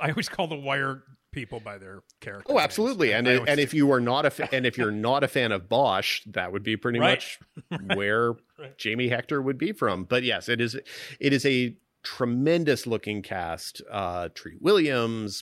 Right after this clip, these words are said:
Speaker 2: bunches
Speaker 1: And, you know,
Speaker 2: of bunches
Speaker 1: I,
Speaker 2: of people.
Speaker 1: I, I love that Treat Williams is in it because it, to me, it's like a, it, and I know that David Simon knows this, to me, immediately, because of what this plot is about, what, you know, the corruption of the police department and what it's about,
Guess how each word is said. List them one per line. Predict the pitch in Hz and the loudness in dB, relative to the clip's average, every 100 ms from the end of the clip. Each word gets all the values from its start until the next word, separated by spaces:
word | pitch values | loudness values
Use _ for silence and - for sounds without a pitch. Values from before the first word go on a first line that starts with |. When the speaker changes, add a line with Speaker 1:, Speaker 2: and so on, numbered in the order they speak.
| - | -2
Speaker 2:
bunches | 160 165 | 0 0
Speaker 1:
And, | 202 | 2
you | 214 | 0
know, | |
Speaker 2:
of | - | 2
bunches | 107 - | 0 -2
Speaker 1:
I, | 101 | -6
Speaker 2:
of | |
people. | 85 76 - _ | -8 -12 -16 _
Speaker 1:
I, | 160 214 - | -6 -4 -4
I | 214 175 | -4 -2
love | 196 190 | 0 0
that | 196 | -2
Treat | - 185 | -4 -8
Williams | 165 165 156 | -4 -4 -4
is | 143 139 | -6 -4
in | 160 | -6
it | 135 | -8
because | 151 - 156 139 123 - | -12 -8 -6 -6 -6 -6
it, | 147 143 - | -6 -6 -8
to | 139 | -8
me, | 139 165 175 156 139 | -4 -4 -4 -6 -6
it's | 143 - | -8 -8
like | 147 123 127 | -8 -6 -4
a, | 117 - | -6 -6
it, | 127 | -8
and | 127 | -6
I | 131 | -6
know | 131 143 | -4 -4
that | 135 | -4
David | 131 120 | -6 -8
Simon | - 131 123 | -8 -8 -6
knows | 117 117 107 | -6 -6 -6
this, | 113 104 - - - - _ - | -10 -10 -10 -14 -20 -20 _ -6
to | 143 | 0
me, | 165 180 151 | 2 2 0
immediately, | 143 165 156 139 131 | 2 2 2 -2 -4
because | 123 151 135 | -2 -4 -4
of | 123 | -6
what | 131 | -6
this | - - | -6 -10
plot | - 143 127 | -6 -4 -4
is | 110 | -6
about, | 101 131 127 98 - - _ _ _ _ 120 | -4 -2 0 -4 -14 -20 _ _ _ _ -4
what, | 127 123 - | -4 -4 -12
you | 127 | -8
know, | 113 110 | -6 -6
the | 113 | -10
corruption | - 135 123 120 | -6 -4 -4 -6
of | 110 | -10
the | 107 | -10
police | 123 120 - | -8 -6 -8
department | 107 117 107 107 | -8 -8 -8 -10
and | 107 | -10
what | |
it's | 101 110 | -10 -8
about, | 120 120 | -4 -4